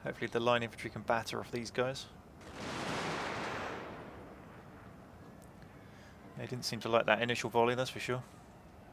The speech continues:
And they're riding right across the front of all the units, like an extremely stupid general.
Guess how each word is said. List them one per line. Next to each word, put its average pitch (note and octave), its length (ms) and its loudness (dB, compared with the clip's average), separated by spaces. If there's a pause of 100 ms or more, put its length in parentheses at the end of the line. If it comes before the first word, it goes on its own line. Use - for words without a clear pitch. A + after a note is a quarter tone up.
(2500)
And A2+ 100 -2
they're A2+ 200 2
riding B2 240 8 (160)
right E3+ 280 4
across - 240 0
the A2+ 100 0
front G#2+ 260 4
of G#2 80 -6
all G#2+ 100 2
the G#2 100 0
units, G2 580 -2 (140)
like G2+ 240 -2
an G#2+ 120 -2
extremely G#2 600 -2
stupid - 480 -4
general. F#2 340 -2